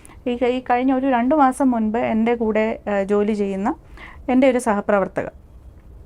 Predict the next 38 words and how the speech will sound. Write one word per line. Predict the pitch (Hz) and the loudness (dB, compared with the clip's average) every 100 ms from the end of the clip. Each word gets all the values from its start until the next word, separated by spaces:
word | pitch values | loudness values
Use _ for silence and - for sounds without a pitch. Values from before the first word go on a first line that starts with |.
| - - 233 | -20 -8 0
എന്നോട് | 214 208 | 2 4
വന്നു, | 226 190 196 247 | 4 2 -2 -4
മുറിയിൽ | 208 214 220 | -2 0 0
വന്നു, | 214 196 196 240 - | 0 -2 -4 -6 -4
"മാഡത്തിനോട് | 202 202 214 214 214 | -2 -2 0 0 0
ഒരു | 208 | 0
കാര്യം | 202 196 214 | 0 2 2
പറയണം" | 196 185 190 196 | 2 0 -2 -2
എന്ന് | 190 | -2
പറഞ്ഞു. | 180 175 | -2 -2
എൻ്റെ | 226 240 269 | 0 2 2
മുന്നിൽ | 247 247 269 | 2 2 2
വന്ന് | 254 226 240 | 2 2 -2
നിന്നിട്ട് | 202 185 180 302 - - - - - - - - - - 285 | -2 -4 -4 -8 -10 -20 -20 -20 -20 -20 -20 -20 -20 -4 2
കരയാൻ | 277 320 214 | 4 6 4
തുടങ്ങി. | - 87 - - - - - - - | 0 -6 -12 -20 -20 -20 -20 -6 4
ഞാൻ | 269 | 4
ചോദിച്ചു, | 294 294 | 4 4
"എന്ത് | 269 277 | 6 8
പറ്റി, | 330 294 | 6 4
എന്തിനാ | 269 240 269 311 311 | 4 4 6 6 6
കരയുന്നേ?" | 269 277 294 240 - - - - - - - - - - - - - - 302 | 4 4 4 2 -2 -12 -20 -20 -20 -20 -20 -20 -20 -20 -20 -20 -20 -6 -4
അപ്പം | 302 370 349 | 0 0 2
ഞാൻ | 339 359 | 2 2
പറഞ്ഞു, | 392 392 | 0 0
"ഈ | 381 370 | 2 4
സുന്ദരിയായിട്ടുള്ള | 370 339 330 359 349 339 339 | 4 4 4 6 4 4 0
ഈ | 339 | 0
കൊച്ചി | 311 277 | 0 2
ഇങ്ങനെ | 330 311 311 | 4 4 6
എൻ്റെ | 285 320 | 6 6
മുന്നിൽ | 311 294 285 | 4 4 2
നിന്ന് | 294 277 | 4 6
എന്ത് | 311 233 269 | 6 4 0
കാര്യം | 311 240 226 262 | 2 2 4 4
എന്ന് | 359 415 | 4 4
പോലും | 392 330 320 | 8 8 8
പറയാതെ | 311 294 330 | 8 8 6